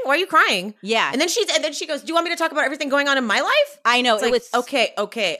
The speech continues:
Speaker 1: okay. <laughs>
Speaker 2: It was like she was trying, she, she was, I felt like she was mad at Gertie.
Speaker 1: Oh, she
Speaker 2: because,
Speaker 1: was.
Speaker 2: Because she was like, "Fuck, I thought I was gonna be in control of this whole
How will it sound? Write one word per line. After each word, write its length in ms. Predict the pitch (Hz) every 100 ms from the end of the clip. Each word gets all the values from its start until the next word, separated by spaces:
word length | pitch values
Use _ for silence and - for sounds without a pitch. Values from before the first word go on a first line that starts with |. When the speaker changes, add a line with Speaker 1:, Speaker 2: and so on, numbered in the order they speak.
| -
Speaker 1:
okay. 760 | 202 - 208 175 190 - - _
<laughs> 40 | _ _ -
Speaker 2:
It 80 | 262
was 160 | 311
like 140 | 330 294
she 180 | - 320
was 120 | 302
trying, 400 | - 269 285 277
she, 320 | - 269 311 294 - -
she 180 | - -
was, 300 | 359 480 - -
I 80 | 240
felt 140 | 349
like 80 | 359
she 140 | - 320
was 180 | 247
mad 460 | 170 151 151 160 190
at 180 | 208 -
Gertie. 400 | 214 226 254 285 - _ _ 285
Speaker 1:
Oh, 120 | 285
she 100 | 262
Speaker 2:
because, 140 | 311 571 719
Speaker 1:
was. 180 | 277 190 175
Speaker 2:
Because 500 | 247 269 247 233 -
she 140 | 277
was 180 | 262 -
like, 180 | 240 214 _ _ _ _ _ -
"Fuck, 320 | 320 - - _ _
I 280 | 220 233 285
thought 220 | - 247
I 140 | 196 208
was 160 | 214
gonna 160 | - 208
be 100 | 202
in 40 | 202
control 460 | 202 170 226 220
of 100 | 214
this 240 | 190 185 -
whole 560 | - 208 214 233 294